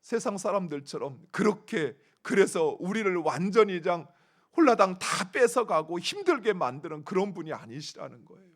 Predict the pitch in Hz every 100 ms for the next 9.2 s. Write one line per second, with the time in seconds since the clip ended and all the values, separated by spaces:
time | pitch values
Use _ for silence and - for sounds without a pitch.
0 | 147 _ _ _ _ _ _ _ _ _
1 | _ _ _ _ _ _ _ _ - 208
2 | 175 165 151 - 151 160 151 143 143 151
3 | 147 147 123 127 123 135 151 147 127 95
4 | 127 107 _ 139 147 170 156 143 127 120
5 | - - 190 175 156 - - - - 240
6 | - 220 185 170 156 - - - - _
7 | _ _ _ _ _ _ _ _ _ _
8 | - 269 240 196 226 214 202 190 190 185
9 | 175 139